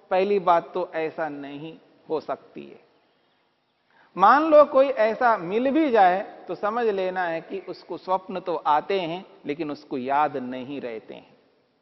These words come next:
आयुर्विज्ञान तो यही कहता है, मनोविज्ञान तो यही कहता है,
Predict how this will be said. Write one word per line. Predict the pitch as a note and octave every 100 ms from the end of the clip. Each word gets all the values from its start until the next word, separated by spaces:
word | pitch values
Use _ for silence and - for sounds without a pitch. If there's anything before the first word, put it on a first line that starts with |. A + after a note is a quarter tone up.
| _ _ _ -
आयुर्विज्ञान | D#3+ F3+ E3+ E3 C#3+ D#3 D3+
तो | D3 C#3
यही | B2+ C#3+
कहता | C3 B2 A2+ -
है, | A2+ - _ _ _ _ _ _ _ _ _ _ _ _ _ _ _ _ _ _ _ _ -
मनोविज्ञान | F3+ A#3 C#4+ C4+ G#3 G#3+ A#3 A#3
तो | A3+ G3+
यही | F3 E3+
कहता | E3 C#3+ B2 B2+
है, | G#2+ -